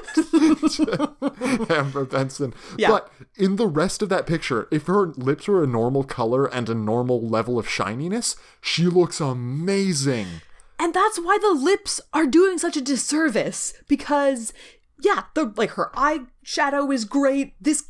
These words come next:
Speaker 2: color that they've got on her, the brownish sort of top, and then, then there's, like, a dark red, uh, tank top under it, all looks really good. They, they figured out how to make her look great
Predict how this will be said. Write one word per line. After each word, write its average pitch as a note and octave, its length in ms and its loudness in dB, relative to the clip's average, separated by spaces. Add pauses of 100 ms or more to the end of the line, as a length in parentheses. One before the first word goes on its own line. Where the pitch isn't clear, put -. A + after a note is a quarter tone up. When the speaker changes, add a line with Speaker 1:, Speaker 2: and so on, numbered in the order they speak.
(120)
Speaker 2:
color D4 320 0
that C#4 100 0
they've A3+ 180 2
got A3 240 2
on G3 280 -2
her, D#3 380 -2 (200)
the F#3+ 80 0
brownish F#3 540 -4
sort F#3+ 200 -4
of F3 140 -6
top, E3+ 320 0
and F3 100 -8
then, E3+ 60 0
then E3+ 80 -2
there's, F3 160 0
like, E3 80 -2
a D#3 60 -4
dark D#3+ 400 -2
red, D#3 440 -4 (240)
uh, D3 160 -2
tank F#3 240 -6
top D3+ 160 -2
under F#3 280 -2
it, F4 200 -2 (260)
all F4 140 4
looks F#4+ 220 0
really E4+ 600 -2
good. D#4 400 0
They, A#3 120 0 (140)
they C#4+ 120 -4
figured E4+ 400 -2
out F4 80 2
how D#4 80 0
to C#4+ 60 -6
make D4+ 220 -2
her D4+ 100 -2
look B3 240 -4 (320)
great F#3+ 460 -4